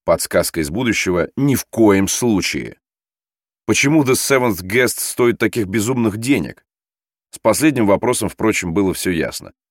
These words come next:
Из-за обилия внутриигрового видео игра занимала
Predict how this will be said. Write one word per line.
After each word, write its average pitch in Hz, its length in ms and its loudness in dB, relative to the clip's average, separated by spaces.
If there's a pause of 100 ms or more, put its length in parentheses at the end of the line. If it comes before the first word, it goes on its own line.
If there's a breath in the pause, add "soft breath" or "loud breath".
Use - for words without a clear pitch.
(140)
Из-за 98 380 2
обилия 107 360 2
внутриигрового 98 800 2
видео 92 460 -2 (180)
игра 113 300 0
занимала 110 500 2